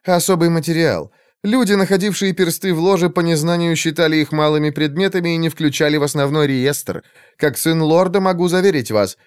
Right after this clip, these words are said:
великие лорды не в восторге от малых предметов. Им подавай большие, в которых что-нибудь светится, крутится, летает, звучит. Обычным куском стекла, пускай и божественного, лордов не удивишь,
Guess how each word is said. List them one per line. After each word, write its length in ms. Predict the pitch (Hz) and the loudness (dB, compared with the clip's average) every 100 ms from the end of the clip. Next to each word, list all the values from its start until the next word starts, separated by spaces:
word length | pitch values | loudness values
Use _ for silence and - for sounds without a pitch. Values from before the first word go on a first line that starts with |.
| _ | _
великие 480 | 127 131 123 135 131 | -6 -4 -2 0 0
лорды 340 | 135 135 120 | 2 2 0
не 140 | 127 127 | -2 -2
в 80 | 117 | -2
восторге 560 | 131 - 208 165 110 | -4 -2 -2 0 -2
от 140 | 101 104 | -2 -2
малых 300 | 95 92 - | -4 -4 -6
предметов. 540 | 101 90 98 87 95 _ _ _ - | -8 -6 -6 -6 -10 _ _ _ -4
Им 180 | 277 | -2
подавай 320 | 262 240 240 247 | 0 2 2 4
большие, 680 | 233 190 - 165 180 101 _ _ | 2 0 -2 -2 -2 -4 _ _
в 60 | |
которых 380 | - 156 165 143 | -2 2 2 0
что-нибудь 440 | - 165 151 127 117 | -2 -2 0 -2 -4
светится, 640 | 110 120 143 107 - 104 | 0 0 0 -2 -8 -6
крутится, 600 | 113 131 151 120 - 107 | -2 0 0 -4 -4 -2
летает, 720 | 110 - 117 135 147 127 104 | -2 -2 0 2 2 0 -2
звучит. 600 | 101 101 98 - 147 143 _ _ _ | -6 -6 -6 -6 -8 -8 _ _ _
Обычным 540 | - 185 190 - 190 185 | -4 -2 -2 -2 -2 -2
куском 380 | 185 175 185 170 | -2 -2 -2 -2
стекла, 560 | - 151 180 208 139 | -4 -2 0 2 0
пускай 400 | - 110 - 120 | -2 -6 0 0
и 20 | |
божественного, 800 | 107 117 143 151 - 131 135 131 | 2 0 0 -4 -4 -4 -2 0
лордов 400 | 127 151 147 147 | 2 2 0 -2
не 140 | 135 147 | -2 -4
удивишь, 500 | 139 147 156 - | -2 -2 -2 -4